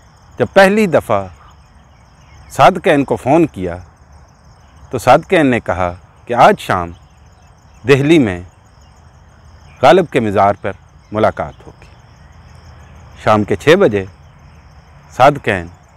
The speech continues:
वहीं मौजूद थे और वहीं मुज्तबा हुसैन से मुलाकात की। मुज्तबा हुसैन ने कहा कि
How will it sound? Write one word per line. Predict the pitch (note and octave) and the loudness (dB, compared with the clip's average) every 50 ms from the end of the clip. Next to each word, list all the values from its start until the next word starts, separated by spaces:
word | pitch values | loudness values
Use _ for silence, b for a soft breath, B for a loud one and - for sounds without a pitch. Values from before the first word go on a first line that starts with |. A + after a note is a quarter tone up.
| _ - - | _ -18 -12
वहीं | F#2 F#2+ F2+ G#2 | -10 -8 -4 0
मौजूद | B2+ D3+ D#3+ D#3+ D3 C3+ D3 D#3 D#3 - - - | 2 2 2 2 2 0 -2 -2 -4 -6 -10 -12
थे | D3 C#3+ - - - - - - - - - - - _ - - - - - - | -12 -12 -12 -16 -20 -20 -20 -20 -20 -20 -20 -20 -20 _ -20 -20 -20 -20 -12 -4
और | - E3+ D#3+ | -2 -2 0
वहीं | D3 C#3 A#2+ B2 C#3+ C3 A2+ - - - - - - - - - - - - | 2 2 2 2 2 0 0 -4 -12 -20 -20 -20 -20 -20 -20 -20 -16 -8 -6
मुज्तबा | A#2 C3 - - C#3+ C3+ C3 | -6 -4 -4 -2 2 4 4
हुसैन | A2+ G2 A2 G2+ - G#2 F2+ F2+ F#2+ | 4 2 -2 -6 -6 -6 -6 -6 -8
से | F2+ - - G#2+ B2+ - _ - - - - - | -8 -10 -12 -14 -14 -16 _ -20 -20 -20 -14 -8
मुलाकात | G#2+ A2 A2+ F#2+ - - E2 C#2 - _ | -4 -2 -2 -2 -2 -6 -12 -14 -16 _
की। | - - - - - - - - - - - _ _ - - - - - - - - - - - - - - - - - - - - - - - | -20 -20 -20 -20 -20 -20 -20 -20 -20 -20 -20 _ _ -20 -20 -20 -20 -20 -20 -20 -20 -20 -20 -20 -20 -20 -20 -20 -20 -20 -20 -20 -20 -20 -12 -10
मुज्तबा | D3 D#3 - A#3 B3+ B3 | -10 -4 0 2 4 4
हुसैन | G#3 E3 - - A2+ A2 | 4 2 0 -4 -4 -4
ने | A#2 A2 G2+ | -4 -4 -6
कहा | - - F2 D#2 F#2 F#2+ F#2 E2 F2 - _ _ _ _ _ - - - - - - - - - - - - - - - - - - - - - - - | -6 -8 -6 -4 -4 -4 -4 -6 -10 -18 _ _ _ _ _ -20 -20 -20 -20 -20 -20 -20 -20 -20 -20 -20 -20 -20 -20 -20 -20 -20 -20 -20 -20 -20 -10 -2
कि | - G#3+ G3+ F3+ D3 | 2 2 2 2 2